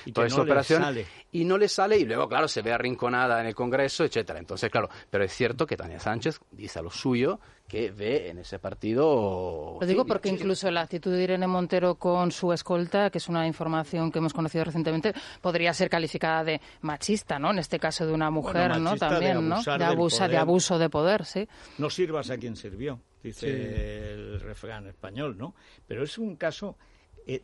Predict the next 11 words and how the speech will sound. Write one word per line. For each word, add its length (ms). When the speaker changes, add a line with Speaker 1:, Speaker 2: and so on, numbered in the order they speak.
Speaker 1:
típico, 640
es 140
que 120
los 140
comunistas 520
como 200
creen 240
que 80
tienen 240
superioridad 640
moral 360